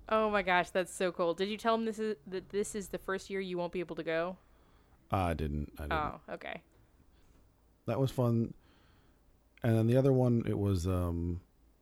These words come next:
Speaker 2: talking about how comics are a, a mirror on s-, on culture and on society. And in general, that was a cool topic, but it was, w-, what really made it was the people who were there. It was Mark Waid, who is probably one of the, uh, foremost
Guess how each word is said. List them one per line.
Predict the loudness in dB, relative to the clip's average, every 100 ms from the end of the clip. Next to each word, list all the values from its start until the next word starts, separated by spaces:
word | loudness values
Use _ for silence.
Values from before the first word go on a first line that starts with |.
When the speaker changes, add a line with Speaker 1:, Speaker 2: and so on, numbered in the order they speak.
| -4
Speaker 2:
talking | -2 0
about | 0
how | 0
comics | 0 0 0 0
are | 0 0
a, | -2
a | -2 -2
mirror | 0 0 0 0
on | 0
s-, | -2 -6
on | -4 -2 -2 -4 -6
culture | -2 -2 0
and | -2
on | -2
society. | -6 -4 0 0 0 -2 -6 _ -20 -20 _ _ _ _ _ _ -2
And | 4
in | 6
general, | 8 6 4
that | 2
was | 0
a | -2
cool | -2 -2
topic, | 0 0 0 0
but | 0 -4 _ -4
it | -2
was, | 0 0 -2 _ _ -12
w-, | -8 -4
what | -2 -4 0
really | 4 6 6
made | 4 4
it | 2
was | 0
the | -2
people | -2 0 0
who | 2
were | 2
there. | 0 0
It |
was | 0
Mark | 0 2 2
Waid, | 2 2 2 0 -4 _ _ _ _ -10
who | -2 2 2
is | 2
probably | 0 0
one | 0
of | 0 -2
the, | -2 0 0 -2 -4 -8 _ _ _ _ _ -12
uh, | -10 -8 -10
foremost | -6 0 2 4 2 0 -6